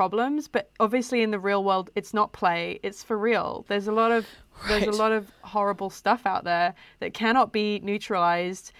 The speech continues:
Speaker 1: that cannot be defanged so easily. And it's a lot of, like, uphill struggle to try to just ameliorate some aspects of it. So I think sometimes when I'm being,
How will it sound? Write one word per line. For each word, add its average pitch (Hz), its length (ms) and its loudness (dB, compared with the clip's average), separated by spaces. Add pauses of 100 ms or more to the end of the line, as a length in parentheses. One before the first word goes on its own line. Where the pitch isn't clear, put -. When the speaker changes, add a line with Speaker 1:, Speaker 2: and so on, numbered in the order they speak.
(220)
Speaker 1:
that - 120 -10
cannot 214 340 0
be 196 400 -2 (380)
defanged 196 840 -2 (280)
so 208 240 -2
easily. 202 640 0
And 208 140 -2
it's 196 160 -6
a 220 40 -2 (140)
lot 202 120 6
of, 220 120 0
like, 226 240 4
uphill 202 380 2
struggle 190 720 0 (220)
to 214 120 -2
try 214 340 4
to 220 160 -10
just 214 240 -4
ameliorate 202 680 0
some 190 260 -4
aspects - 480 -4
of 180 120 -4
it. 180 140 -6
So 208 100 -2
I 208 60 2
think 233 200 -4
sometimes 226 320 0
when 208 140 0
I'm 196 200 0
being, 190 480 -4